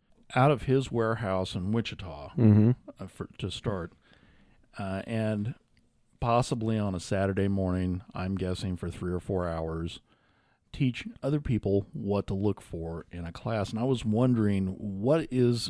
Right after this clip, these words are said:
Speaker 1: what would be the first thing that you would wanna teach somebody to look for?
Speaker 2: Uh, the first thing I'd teach somebody to, well, it wouldn't even be something to look for. It's how to think. It's how to think when you're going to look at a car.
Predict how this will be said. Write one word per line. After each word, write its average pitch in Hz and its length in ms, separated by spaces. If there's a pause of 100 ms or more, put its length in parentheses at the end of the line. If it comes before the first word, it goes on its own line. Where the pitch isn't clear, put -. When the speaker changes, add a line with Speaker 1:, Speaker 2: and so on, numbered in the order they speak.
Speaker 1:
what 131 600
would 208 140
be 160 140
the 127 140
first 127 400
thing 107 200
that 95 180
you 110 40
would 107 140
wanna 95 220
teach - 340
somebody 87 400
to 80 80
look 87 240
for? - 380 (1040)
Speaker 2:
Uh, 139 400
the 135 60
first 165 300
thing 165 120
I'd 113 140
teach - 240
somebody 104 260
to, 92 160 (220)
well, 113 280
it 110 40
wouldn't 117 200
even 104 180
be 104 120
something 101 380
to 95 40
look 98 240
for. 107 300
It's - 120
how 104 120
to 92 60
think. 117 480 (920)
It's - 100
how 123 100
to 101 80
think 113 280
when 107 120
you're 95 80
going 92 160
to 92 80
look 92 160
at 90 80
a - 20
car. 92 260